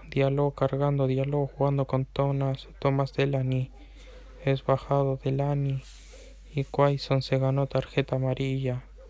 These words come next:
Bueno, cincuenta y siete minutos. Y va cargando el Dortmund, pero la quitó en el medio terreno y va cargando Mateta y Roman Burki, amigos.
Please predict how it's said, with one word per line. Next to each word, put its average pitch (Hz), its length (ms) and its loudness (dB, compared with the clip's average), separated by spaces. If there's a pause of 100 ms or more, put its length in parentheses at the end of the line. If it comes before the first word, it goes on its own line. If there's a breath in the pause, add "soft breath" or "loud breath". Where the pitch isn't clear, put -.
(1000 loud breath)
Bueno, 135 240 4
cincuenta 135 420 -2
y 135 40 0
siete 135 320 -2
minutos. 131 720 -2 (1120 loud breath)
Y 139 120 2
va 139 180 2
cargando 139 480 0
el 135 140 0
Dortmund, 139 440 2
pero 135 220 2
la 135 220 2
quitó 139 500 -2
en 135 160 0
el 135 60 0
medio 139 280 0
terreno 139 520 0
y 135 40 0
va 139 260 2
cargando 139 640 -2
Mateta 143 1120 -2
y 131 80 0
Roman 135 600 -2
Burki, - 440 0
amigos. 135 520 -2